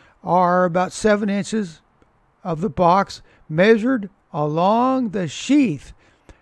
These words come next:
and where the sheath extends through a cable knockout not less than six millimeters or quarter inch, securing the cable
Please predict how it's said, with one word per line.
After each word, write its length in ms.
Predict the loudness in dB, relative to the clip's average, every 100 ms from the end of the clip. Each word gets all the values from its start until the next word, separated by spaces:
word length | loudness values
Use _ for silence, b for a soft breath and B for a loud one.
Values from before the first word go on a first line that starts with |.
| -8
and 200 | -6 -4
where 160 | -2
the 160 | 0 -2
sheath 380 | -2 -4 -4 -2
extends 500 | -6 -6 -4 -4 -4
through 320 | -4 -2 -2 b b -6
a 160 | -4 -2
cable 380 | -2 0 0
knockout 600 | 0 0 0 0 0 -2 -8 -8
not 340 | -2 -2 -2
less 280 | -2 -2 -2
than 180 | -6 -6
six 260 | -6 -6
millimeters 560 | -2 0 0 -2 -2 -4
or 80 | -6
quarter 380 | -4 -2 -2
inch, 280 | -2 -4 -10 b b b b b _
securing 840 | -12 -10 -10 -6 0 2 2 0
the 160 | 0 0
cable 500 | 0 -4 -4 -6